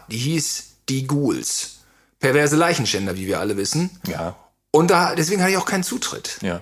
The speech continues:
Speaker 1: zu diesem
Speaker 2: Ja.
Speaker 1: Konzert. Das war aber auch gut. Das hat dann,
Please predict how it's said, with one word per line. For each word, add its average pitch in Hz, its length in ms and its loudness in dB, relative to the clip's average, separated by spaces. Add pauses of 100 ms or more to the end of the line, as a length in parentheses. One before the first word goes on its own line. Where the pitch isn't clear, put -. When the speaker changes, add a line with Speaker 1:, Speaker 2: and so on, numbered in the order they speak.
Speaker 1:
zu - 160 -6
diesem 80 460 -12 (160)
Speaker 2:
Ja. 87 140 -6
Speaker 1:
Konzert. 101 680 -4
Das - 180 -6
war 117 140 2
aber 117 140 0
auch 107 160 -4
gut. - 320 -12
Das - 160 -10
hat 90 100 -12
dann, 92 260 -8